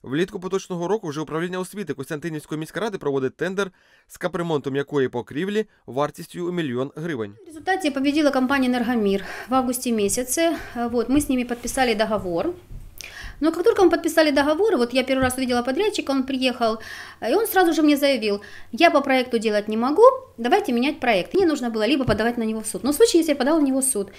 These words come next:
Speaker 2: у меня полностью замораживаются вот эти деньги.
Speaker 1: Але підрядник не тільки в односторонньому порядку відмовився виконувати взяті на себе зобов'язання, але встиг пошкодити дах,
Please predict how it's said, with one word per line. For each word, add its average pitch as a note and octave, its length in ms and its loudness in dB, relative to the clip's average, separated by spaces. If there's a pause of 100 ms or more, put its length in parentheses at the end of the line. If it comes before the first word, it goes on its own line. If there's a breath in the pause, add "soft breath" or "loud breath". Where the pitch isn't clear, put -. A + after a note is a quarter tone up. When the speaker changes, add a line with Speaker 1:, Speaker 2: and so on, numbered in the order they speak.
(120)
Speaker 2:
у C#4 40 -2
меня G#4 160 8
полностью G#4+ 380 4
замораживаются C4 840 2
вот G3 100 -2
эти C#4+ 160 -2
деньги. G3 420 -2
Speaker 1:
Але G3+ 200 4
підрядник G#3+ 440 0
не F3 100 -2
тільки B3+ 280 -6
в A#3 40 0
односторонньому G#3+ 600 0
порядку D#3+ 400 0
відмовився D#3+ 480 0
виконувати D3 500 0
взяті D3+ 300 -2
на C#3 100 -4
себе C#3+ 300 -4
зобов'язання, B2 720 -2 (340 soft breath)
але D#3+ 220 4
встиг D#3+ 240 -4
пошкодити D3+ 520 -4
дах, D3+ 380 0